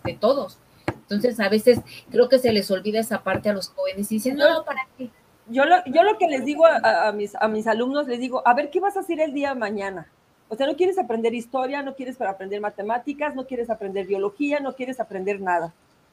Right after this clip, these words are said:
Speaker 2: ¿Qué vas a hacer el día de mañana cuando tengas tu hijo y tu hijo te
Speaker 1: Exacto.
Speaker 2: pregunte, 'Mamá,
Speaker 1: Ajá.
Speaker 2: ¿cuánto es dos por dos?' 'No
Speaker 1: Exacto.
Speaker 2: sé.' ¿Y qué va, qué va a pensar tu hijo de ti? 'Qué burra es mi mamá o mi papá.'"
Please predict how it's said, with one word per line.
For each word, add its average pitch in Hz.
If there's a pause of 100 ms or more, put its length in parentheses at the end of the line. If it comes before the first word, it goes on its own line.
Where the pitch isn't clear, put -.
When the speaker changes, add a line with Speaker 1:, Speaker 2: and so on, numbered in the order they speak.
(300)
Speaker 2:
¿Qué 302
vas 370
a 370
hacer 330
el 320
día 311
de 320
mañana 269
cuando 240
tengas 254
tu 247
hijo 240 (160)
y 190
tu 233
hijo 233
te 285 (140)
Speaker 1:
Exacto. -
Speaker 2:
pregunte, 220 (500)
'Mamá, 311
Speaker 1:
Ajá. 359
Speaker 2:
¿cuánto 381
es 311
dos 349
por 320
dos?' 311 (580)
'No 220
Speaker 1:
Exacto. 254 (160)
Speaker 2:
sé.' 269 (680)
¿Y 226
qué 311
va, 359 (220)
qué 320
va 359
a 359
pensar 320
tu 320
hijo 311
de 269
ti? 294 (260)
'Qué 196
burra 196
es 170
mi 165
mamá 147 (300)
o 196
mi 190
papá.'" 160